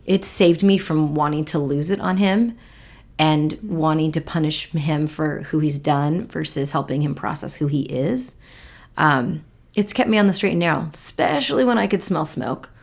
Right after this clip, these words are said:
Speaker 1: when all
Speaker 2: Yeah.
Speaker 1: he was supposed to be doing was going to the bathroom. So.
Speaker 2: Oh, man. Oh, bless you,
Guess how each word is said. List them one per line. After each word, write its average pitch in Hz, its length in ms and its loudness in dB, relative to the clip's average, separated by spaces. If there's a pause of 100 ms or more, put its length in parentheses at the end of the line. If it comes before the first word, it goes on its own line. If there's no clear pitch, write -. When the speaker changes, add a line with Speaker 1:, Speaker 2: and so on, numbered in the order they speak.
(160)
Speaker 1:
when 156 220 0
all 147 220 0
Speaker 2:
Yeah. 156 40 2
Speaker 1:
he 156 60 2
was 147 120 -4
supposed - 200 -8
to - 60 -14
be - 80 -10
doing - 180 -10
was - 120 -10
going - 180 -12
to - 60 -8
the - 80 -12
bathroom. - 320 -14
So. - 180 2
Speaker 2:
Oh, - 260 2
man. 190 760 0
Oh, 185 200 -2
bless 202 320 -2
you, 220 120 -2